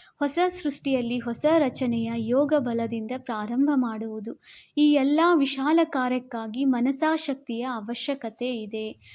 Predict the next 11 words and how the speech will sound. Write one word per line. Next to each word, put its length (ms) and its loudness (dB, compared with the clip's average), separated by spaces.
ಮನಸಾಶಕ್ತಿಯ 1000 2
ಮೂಲಕವೇ 720 0
ಸ್ವಯಂನ 500 6
ಅನ್-, 280 2
ಅಂತ್ಯ 400 4
ಸುಂದರವಾಗಿರುವುದು. 1300 -2
ಮನಸಾಶಕ್ತಿ 1040 2
ಅರ್ಥಾತ್ 600 -4
ಶ್ರೇಷ್ಠ 460 -2
ಸಂಕಲ್ಪ 640 -2
ಶಕ್ತಿ. 500 -8